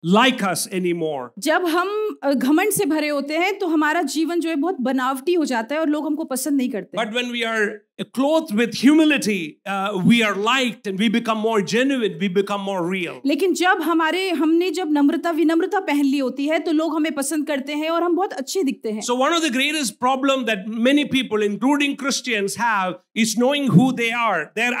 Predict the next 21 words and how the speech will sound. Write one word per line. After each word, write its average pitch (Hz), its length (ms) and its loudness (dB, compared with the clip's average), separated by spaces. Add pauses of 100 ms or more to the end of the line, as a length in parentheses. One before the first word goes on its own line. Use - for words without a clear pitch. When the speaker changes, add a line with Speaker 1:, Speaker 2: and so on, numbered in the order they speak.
Speaker 1:
identity 214 460 -2
in 185 80 -6
Christ. - 520 -8
Speaker 2:
अ, 302 200 0
इस-, 320 300 -2
इसीलिए 403 340 2
कई 415 240 0
लोगों 381 300 0
की, 381 160 -2
विश्वासियों 320 580 -2
की 349 100 -2
ये 330 140 0
समस्या 302 460 -2
है 330 140 2
कि 381 120 0
वो 370 120 -2
ये 320 180 2
नहीं 381 140 -2
समझते 294 460 -4
कि 330 300 -8
उनकी 349 420 0